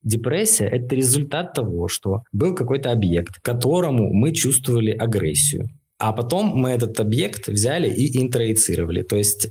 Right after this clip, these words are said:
его как бы свойства приписали себе. И получается так-, своего рода такая аутоагрессия. И человек чувствует сам себя плохим, сам себя ничтожным. То есть это все то,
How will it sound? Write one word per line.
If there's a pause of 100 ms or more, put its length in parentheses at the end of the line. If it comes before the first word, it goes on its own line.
его
как
бы
свойства
приписали
себе.
И
получается
так-,
своего
рода
такая
аутоагрессия. (120)
И
человек
чувствует
сам
себя
плохим,
сам
себя
ничтожным.
То
есть
это
все
то,